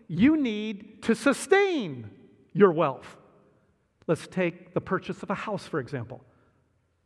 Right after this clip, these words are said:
That's one of our most important financial decisions.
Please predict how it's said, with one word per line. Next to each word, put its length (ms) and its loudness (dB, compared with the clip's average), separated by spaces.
That's 240 0
one 160 0
of 160 -2
our 500 0
most 320 0
important 600 -2
financial 960 -2
decisions. 960 -4